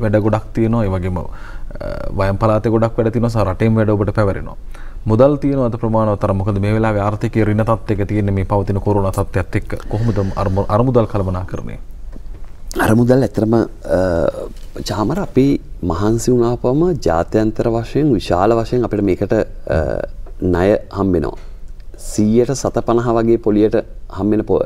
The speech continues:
Speaker 2: ණය දෙන්න අපිට දැනට කතා කරලා තියෙනවා.
Speaker 1: හ්ම්.
Speaker 2: ලෝකේ රටවල් ගණනාවකින්.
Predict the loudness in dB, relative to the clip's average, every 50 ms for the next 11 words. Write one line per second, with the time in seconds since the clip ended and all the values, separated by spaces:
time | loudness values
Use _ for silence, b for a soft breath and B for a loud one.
0 | 0 -2 -2 0 0 2 2 4 4 4 4 2 2 0 0 0 0 0 0 0
1 | -2 -2 -2 0 0 0 0 -2 -2 -2 -2 -4 -4 -6 -6 -4 -4 -2 2 4
2 | 6 6 6 4 4 2 0 0 0 -4 -10 -12 -10 -10 -8 -4 0 2 2 2
3 | 2 2 0 -2 -4 -4 -6 -10 -12 -12 -12